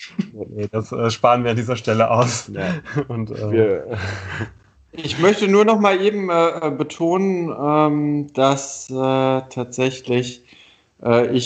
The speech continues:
Speaker 3: hier immer die Form von Fortuna bei unserem Tippspiel mitberechnet hab.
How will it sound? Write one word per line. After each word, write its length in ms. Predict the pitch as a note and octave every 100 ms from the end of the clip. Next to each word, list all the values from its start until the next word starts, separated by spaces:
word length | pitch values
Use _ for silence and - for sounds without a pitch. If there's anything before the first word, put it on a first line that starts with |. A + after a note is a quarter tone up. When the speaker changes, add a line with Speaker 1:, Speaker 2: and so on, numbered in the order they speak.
| -
Speaker 3:
hier 280 | - B2 A#2+
immer 540 | C3+ D3 C#3+ A2+ G#2+ -
die 240 | A#2+ A#2+ A2+
Form 520 | - C3+ D3+ D#3+ B2
von 220 | - A2+
Fortuna 560 | A2 A2 - A#2 A2+ G#2
bei 180 | G#2+
unserem 400 | G#2 A2 G#2+ G#2
Tippspiel 540 | G#2 G#2+ - - G#2+ G#2
mitberechnet 800 | A2 A2+ A2+ G#2+ G#2 - G#2+ B2
hab. 300 | B2 -